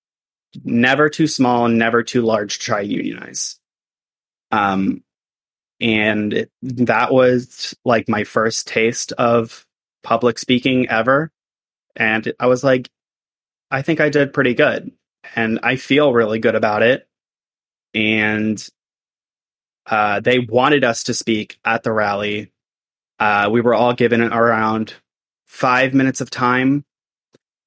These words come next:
um, in, in our respective groups. And I was grouped up with, um, a girl named Hannah from, I believe, Michigan, and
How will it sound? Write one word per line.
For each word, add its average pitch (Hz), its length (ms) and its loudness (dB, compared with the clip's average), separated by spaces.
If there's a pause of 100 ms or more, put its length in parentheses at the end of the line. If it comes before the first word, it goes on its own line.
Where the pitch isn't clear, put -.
(180)
um, 104 500 -2 (800)
in, 135 120 0
in 123 220 0
our 123 160 2
respective 113 680 -2
groups. - 640 -2 (380)
And 107 500 -2 (120)
I 113 120 4
was 120 280 0
grouped 120 320 2
up 113 280 0
with, 110 680 -2 (920)
um, 101 640 0 (920)
a 135 60 0
girl 127 180 4
named 135 240 4
Hannah 123 600 0 (720)
from, 110 500 -2
I 117 100 -2
believe, 123 440 0
Michigan, 175 640 0 (800)
and 113 580 -2